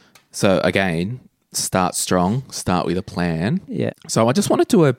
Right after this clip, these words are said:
Speaker 1: a practical example, and I'll get my, uh, little, uh, if I go to tax calc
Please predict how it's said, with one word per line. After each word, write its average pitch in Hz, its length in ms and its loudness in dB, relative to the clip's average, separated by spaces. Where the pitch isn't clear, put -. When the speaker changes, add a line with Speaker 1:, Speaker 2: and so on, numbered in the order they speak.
Speaker 1:
a 120 80 2
practical - 600 -2
example, 101 720 0
and 110 160 -2
I'll 123 160 0
get - 220 -4
my, 285 340 0
uh, 104 220 0
little, 95 480 0
uh, 85 200 -6
if - 120 -12
I 131 120 -6
go 165 120 -4
to 123 120 -4
tax - 580 -8
calc - 800 -8